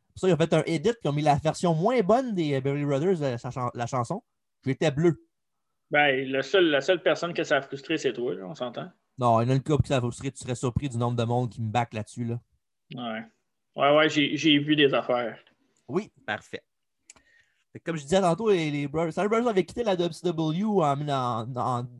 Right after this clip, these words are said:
Speaker 1: décembre quatre-vingt-douze. En parlant que, euh, Scott Steiner était champion, euh, de la télévision, je pense.
Speaker 2: OK.
Speaker 1: Puis, euh, il avait parti, euh,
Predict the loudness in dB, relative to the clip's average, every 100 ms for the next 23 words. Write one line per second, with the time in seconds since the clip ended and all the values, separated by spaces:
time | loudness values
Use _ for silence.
0 | -10 -6 -4 -4 -4 -6 -4 -4 -4 -4
1 | -6 -8 -8 -8 -8 -10 -10 -12 -14 _
2 | _ _ -20 _ _ _ _ -14 -6 -2
3 | -2 -2 -2 0 -2 -4 -6 -10 -16 -8
4 | -6 -4 -6 -4 -4 -2 -4 -4 -8 -6
5 | -4 -2 -4 -6 -8 -8 -10 -10 -8 -8
6 | -10 -14 -14 -20 _ _ _ _ _ -10
7 | -8 -2 -2 -4 _ _ -4 2 4 4
8 | 2 0 0 0 -2 -4 -10 -2 2 2
9 | 2 0